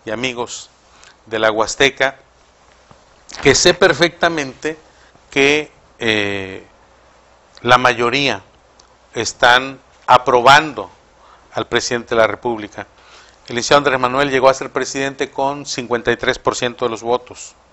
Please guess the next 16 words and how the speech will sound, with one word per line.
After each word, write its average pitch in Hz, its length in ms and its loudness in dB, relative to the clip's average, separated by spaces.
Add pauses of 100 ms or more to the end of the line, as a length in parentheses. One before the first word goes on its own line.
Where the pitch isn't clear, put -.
(460)
Muchos 135 260 -8
de 117 60 -12
ustedes 127 580 -4 (260)
votaron 113 380 -2
por 127 160 -6
él. 131 80 -12 (1040)
La 127 120 4
absoluta 131 400 -4
mayoría, 131 480 -2 (800)
eh, 110 220 -6
ven 151 260 4
que 135 100 0
en 143 80 -2
este 160 260 -6
corto 156 380 0
tiempo 156 500 -4